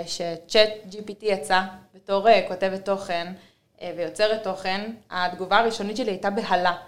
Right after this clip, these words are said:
כי זה באמת, אה, נראה כמו איזה כלי שיכול, אה, לגמרי להחליף אותי. אה, וברגע שהתעשתתי, הבנתי שהחוכמה הגדולה היא לא להיבהל שנכנסות טכנולוגיות חדשות, אלא להפך, ללמוד לאמץ אותן ו-,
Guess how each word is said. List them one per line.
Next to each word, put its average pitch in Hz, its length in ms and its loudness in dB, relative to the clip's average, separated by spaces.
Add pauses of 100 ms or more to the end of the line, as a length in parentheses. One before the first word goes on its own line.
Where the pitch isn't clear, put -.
(380)
כי 190 120 -20
זה - 140 -20
באמת, 190 400 0
אה, 202 240 10
נראה 196 220 4
כמו 226 160 4
איזה 202 200 2
כלי 226 200 -2
שיכול, 196 520 4
אה, 214 260 10
לגמרי 190 380 4
להחליף 185 480 2
אותי. 175 380 -8 (580)
אה, 180 280 -2 (100)
וברגע 180 380 0
שהתעשתתי, 240 800 2 (140)
הבנתי 196 400 -2
שהחוכמה 180 840 0
הגדולה 190 320 4
היא 190 160 2
לא 208 280 6
להיבהל 208 680 2
שנכנסות 190 480 -8
טכנולוגיות 190 460 -4
חדשות, 220 480 2
אלא 175 180 -2
להפך, 208 580 0 (460)
ללמוד 202 360 2
לאמץ 202 420 2
אותן 196 500 0
ו-, 180 60 -4